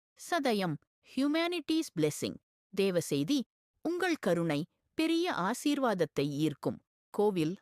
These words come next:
அம்மன். இருபத்து ஐந்து, பூரட்டாதி ட்ரீம்ஸ் ரியாலிட்டி இயர். தேவ செய்தி, கனவு மட்டும் போதாது, இன்று செயல் தொடங்குங்கள். கோவில், பெருமாள். இ-, இருபத்து ஆறு,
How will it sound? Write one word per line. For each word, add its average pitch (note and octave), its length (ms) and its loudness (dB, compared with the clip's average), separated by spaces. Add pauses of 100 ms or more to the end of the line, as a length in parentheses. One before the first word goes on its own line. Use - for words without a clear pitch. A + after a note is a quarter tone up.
அம்மன். A3+ 420 0 (480)
இருபத்து C#4 560 0
ஐந்து, D3 380 -2 (420)
பூரட்டாதி D#4+ 640 2 (180)
ட்ரீம்ஸ் G#3+ 400 0 (180)
ரியாலிட்டி F3 560 0
இயர். D#3 280 2 (440)
தேவ D4+ 300 2
செய்தி, E3 340 0 (220)
கனவு D#4 380 0
மட்டும் C#4+ 360 0
போதாது, D#3 520 2 (300)
இன்று D4 300 0
செயல் A#3+ 420 2
தொடங்குங்கள். C3+ 540 0 (420)
கோவில், A3+ 420 2 (360)
பெருமாள். F3 480 2 (280)
இ-, B3+ 160 -6
இருபத்து D#4 600 0
ஆறு, D3 260 2